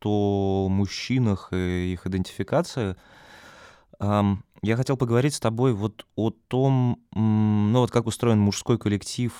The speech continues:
э, там, где ты служил. М, насколько с твоей все-таки привычкой рефлексировать и действительно с твоим подходом к тому, что все-таки с-, герой скорее Илон Маск, чем, не знаю, какой-то коллективный Рэмбо,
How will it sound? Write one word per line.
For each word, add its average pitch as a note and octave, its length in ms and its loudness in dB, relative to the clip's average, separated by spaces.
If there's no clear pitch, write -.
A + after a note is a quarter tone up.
э, F#2 340 0
там, G2+ 200 0
где F#2 160 -4
ты G2 500 -4
служил. G2 500 -2
М, F#2 600 0
насколько G#2 800 -2
с - 180 -10
твоей G2 600 0
все-таки - 380 -8
привычкой F#2+ 640 -4
рефлексировать G2 800 -4
и F#2 40 -4
действительно F2+ 420 -4
с - 80 -8
твоим F2+ 220 -2
подходом F2 460 -6
к - 40 -12
тому, E2+ 220 -4
что - 160 -12
все-таки - 340 -12
с-, E2+ 280 -12
герой G2+ 300 2
скорее F2+ 340 -4
Илон F#2+ 220 0
Маск, G2 300 0
чем, E2+ 460 -6
не F2 240 -6
знаю, E2+ 180 -6
какой-то - 220 -14
коллективный F#2+ 540 -2
Рэмбо, C#3 360 2